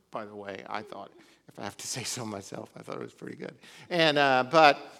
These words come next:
I started feeling led, um, in a different direction,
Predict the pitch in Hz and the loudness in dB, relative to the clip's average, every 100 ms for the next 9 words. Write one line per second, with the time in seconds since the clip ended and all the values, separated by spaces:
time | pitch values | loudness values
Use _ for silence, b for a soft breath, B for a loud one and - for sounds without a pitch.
0 | B B - 156 160 - 220 240 247 208 | B B -12 -10 -8 -6 -6 -4 -4 -2
1 | 139 120 135 143 127 117 - - 123 120 | -4 2 6 6 6 0 -8 -12 -10 -4
2 | 113 113 120 143 131 123 147 143 113 110 | -4 -4 -10 -10 -10 -6 -8 -8 -8 -4
3 | 110 - - | -4 -4 -14